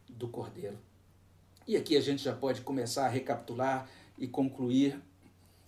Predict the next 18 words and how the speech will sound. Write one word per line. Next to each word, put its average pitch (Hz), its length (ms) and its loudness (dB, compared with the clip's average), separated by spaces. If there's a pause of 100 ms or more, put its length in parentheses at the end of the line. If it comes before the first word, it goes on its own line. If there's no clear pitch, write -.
Veja 143 240 -2
bem 160 400 0 (100)
o 127 120 -10
que - 100 0
a - 40 2
gente - 380 -4 (460)
aprendeu 147 540 0
aqui 151 200 -2
nessa 143 360 0
ocasião. 147 580 -2 (140)
Se - 100 -10
a 135 40 -4
gente 170 200 -2 (200)
olha 160 300 2
pra 147 180 0
Hebreus 151 380 0
onze 156 400 -2
seis, 135 440 0